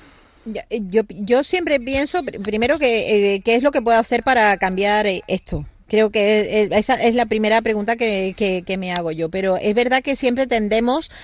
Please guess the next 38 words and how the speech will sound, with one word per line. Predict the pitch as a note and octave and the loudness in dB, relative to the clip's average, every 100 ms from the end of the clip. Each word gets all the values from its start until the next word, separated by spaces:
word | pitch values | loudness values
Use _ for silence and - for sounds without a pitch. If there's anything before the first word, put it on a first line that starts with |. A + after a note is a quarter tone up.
| - | -20
a | - G#3 | 0 0
pensar | G3+ G3+ - A3+ B3 - | 2 -2 0 2 2 2
que | G#3+ F#3+ | -2 0
todo, | G#3+ G#3 | -2 -2
las | F#3+ G3 F3+ | -2 -4 -2
cosas | A3 B3 | -2 -2
que | C#4 | 0
nos | B3+ B3 | 2 4
pasan, | B3+ A#3+ D4 | 2 2 0
pues | D4+ G3+ | 0 0
es, | G#3+ F#3 - | -2 -6 -6
eh, | G3 F#3+ F#3 F#3 F3+ - - | -2 0 -2 -4 -8 -18 -8
nos | G#3 A3+ A#3 | 0 0 2
pasan | A#3+ G#3+ C4 C4 | 2 2 0 2
porque | C#4 A#3 A3+ | 2 2 0
el | G#3 | 0
que | G3+ | 0
tenemos | G3 F#3 F#3 F#3+ G3 | -2 -2 -2 -2 -2
cerca | A#3 A3+ A3 B3 D4+ D#4+ | 2 2 2 -2 0 2
o | A3+ F#3 | 2 2
porque, | F3+ F#3 F3 F#3+ F3+ F3+ F3+ - - | 2 -2 0 -2 0 0 -2 -14 -12
eh, | - A3+ | -6 2
las | A3+ - | 0 2
personas | G#3 - A#3 A#3+ | -4 -2 -2 -2
que | - | -2
tenemos | F3+ F#3 F#3 F3+ | -4 -4 -4 -4
cerca | A3+ C#4 - | -2 -4 -2
o | F#3+ | -4
por | F3 D#3+ | -2 -4
encima, | D#3 - C4 B3+ | -4 -4 -4 -2
¿no? | G#3+ C4+ | -2 -4
Si | A3 | -4
es | - | -4
un | F#3+ | -4
trabajo, | E3+ F3+ G#3+ B3+ | 0 0 0 -2
pues | G#3+ | -4
un | G3 | -4
superior, | F#3 G3+ G#3 G#3 B3 | -4 -2 0 2 0